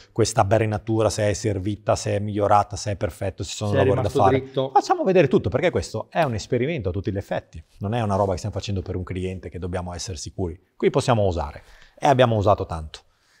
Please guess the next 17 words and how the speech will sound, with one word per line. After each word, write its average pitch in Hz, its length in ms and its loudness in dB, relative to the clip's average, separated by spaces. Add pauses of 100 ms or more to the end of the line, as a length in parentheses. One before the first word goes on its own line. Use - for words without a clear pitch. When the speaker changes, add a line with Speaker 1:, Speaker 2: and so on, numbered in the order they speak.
(360)
Speaker 2:
Abbiamo 123 180 0
Speaker 1:
Troppo. 120 320 6
Speaker 2:
scombussolato 131 880 4
tutto. - 320 0
Speaker 1:
Troppo. - 280 4 (420)
Cosa 90 200 -8
mi 90 140 -8
ha 82 40 -10
scritto 90 300 -6
l'altro 87 220 -6
giorno 90 220 -8
un 87 120 -10
imbecille? 87 800 -8
Che, 101 360 -4 (640)
eh, 85 40 -14
nel 92 300 -6
settore, 95 1080 -4